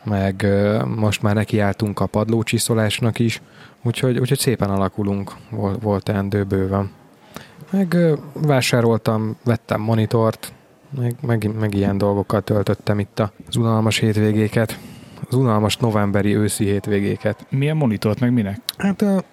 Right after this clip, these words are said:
Speaker 1: az itthoni home office-hoz már, már régóta, sőt, igazából már akkor kellett volna, amikor a cég ajánlotta, hogy hozhatok haza. De, de nem éltem a lehetőséggel, mert gondoltam, ugye én kemény vagyok, meg hát a covid úgyse tart sokáig.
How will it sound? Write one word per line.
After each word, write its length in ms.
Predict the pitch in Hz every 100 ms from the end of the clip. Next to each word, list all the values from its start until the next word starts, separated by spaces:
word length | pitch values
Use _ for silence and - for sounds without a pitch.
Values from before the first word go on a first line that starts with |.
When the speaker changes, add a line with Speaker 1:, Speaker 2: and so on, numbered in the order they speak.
| _ _ 165 156
Speaker 1:
az 120 | 196
itthoni 280 | 170 113 110
home 200 | 120 101
office-hoz 440 | 95 104 - 104
már, 220 | 107 110
már 260 | 110 110 107
régóta, 540 | 104 98 98 - 104 - -
sőt, 280 | - 120 104
igazából 440 | 113 110 110 110 110
már 160 | 113
akkor 260 | 110 - 110
kellett 340 | - 104 101
volna, 280 | 107 104 104
amikor 340 | 120 110 113
a 40 | 110
cég 280 | - 113 104
ajánlotta, 520 | 98 98 98 92 107
hogy 120 | 101
hozhatok 480 | 110 101 101 123 101
haza. 300 | 104 101 110 - - - _ 123
De, 400 | 110 110 110 113
de 100 | 113
nem 140 | 117
éltem 300 | 107 101 104
a 60 | 104
lehetőséggel, 760 | 107 107 113 104 113 104 107
mert 180 | 104 104
gondoltam, 460 | 104 104 104 101 107
ugye 200 | 107 107
én 100 | 104
kemény 340 | 110 98 95
vagyok, 280 | 95 98 95
meg 160 | 104 95
hát 180 | 101
a 60 | 107
covid 300 | - 104 107
úgyse 240 | 104 -
tart 240 | 101 98 95
sokáig. 680 | - 104 101 95 98 101